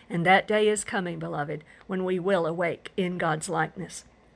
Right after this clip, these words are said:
all those who believe in Jesus. In chapter eighteen, also,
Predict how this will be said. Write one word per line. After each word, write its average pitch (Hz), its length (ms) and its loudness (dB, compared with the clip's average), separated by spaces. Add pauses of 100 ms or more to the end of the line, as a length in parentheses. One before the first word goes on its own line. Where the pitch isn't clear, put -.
(100)
all 180 160 0
those 175 300 0
who 196 100 -2
believe 175 320 -2
in 175 100 -2
Jesus. - 600 -4 (1300)
In 220 160 6
chapter 208 380 6
eighteen, 262 580 -2 (260)
also, 214 580 6